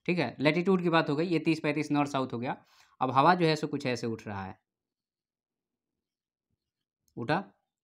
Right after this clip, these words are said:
यहाँ तक गया, ये एयर का मूवमेंट अपवर्ड हो गया।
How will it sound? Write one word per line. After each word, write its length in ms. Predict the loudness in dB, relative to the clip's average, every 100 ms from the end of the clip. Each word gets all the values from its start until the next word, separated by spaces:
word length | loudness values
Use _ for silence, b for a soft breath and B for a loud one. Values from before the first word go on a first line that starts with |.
| _ _ _ _ -2
यहाँ 240 | 2 2
तक 140 | 0
गया, 180 | -2 -2
ये 240 | -2 0 0 2
एयर 240 | 2 0
का 220 | 0 -2 -2 -4
मूवमेंट 360 | 0 0 -2 -4
अपवर्ड 320 | -2 0 0
हो 60 |
गया। 200 | -2 -6